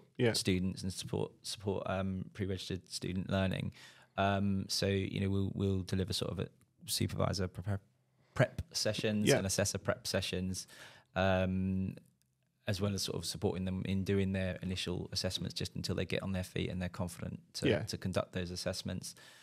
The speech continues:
Speaker 2: Um, so we are there, f-, of course, for the students, but also there for, for the staff.
Speaker 1: Yeah, okay. And then doing that split role, clearly, like, you can just see on paper it just works, doesn't it? It makes perfect sense that you've got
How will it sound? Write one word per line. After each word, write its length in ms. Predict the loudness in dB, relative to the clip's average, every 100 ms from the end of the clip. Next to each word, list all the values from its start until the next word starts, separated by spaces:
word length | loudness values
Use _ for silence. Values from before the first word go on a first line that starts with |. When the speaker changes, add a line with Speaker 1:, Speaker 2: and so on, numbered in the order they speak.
| -20 -4
Speaker 2:
Um, 580 | 2 4 4 4 2 -2 -6 -18 _ -4
so 420 | 2 4 4 2
we 200 | 2 4
are 200 | 6 6 6
there, 160 | 4
f-, 100 | 2 -2 _ _ _ -10
of 120 | -4
course, 240 | 2 2
for 80 | 2
the 80 | -2
students, 340 | -2 -2 -4 -6
but 280 | -6 -6 -10 _
also 240 | -8 -4 -2
there 180 | -4 -2
for, 260 | -2 -2 -4 -12 -12
for 60 | -6
the 100 | -4
staff. 320 | -2 -2 -4 -2
Speaker 1:
Yeah, 200 | 4 4 2 -2
okay. 280 | 0 2 0 -4 _ _ _ _ _ _ 2
And 140 | 6
then 240 | 8 6 2 -6 -20 _ _ _ _ _ _ _ _ _ _
doing 240 | 8 10 10
that 160 | 8
split 300 | 4 6 6 6
role, 400 | 4 4 2 -2 _ _ _ 2
clearly, 460 | 8 8 8 6
like, 260 | 6 4 4
you 100 | 2
can 120 | 4
just 160 | 6 6
see 180 | 6 6
on 180 | 6 6
paper 340 | 6 6 2
it 120 | 2
just 180 | 0 2
works, 340 | 4 4 2
doesn't 160 | 4 4
it? 120 | 6
It 60 | 6
makes 200 | 6 6
perfect 340 | 4 4 4
sense 240 | 2 2 0
that 120 | -2
you've 180 | -2 0
got 160 | -2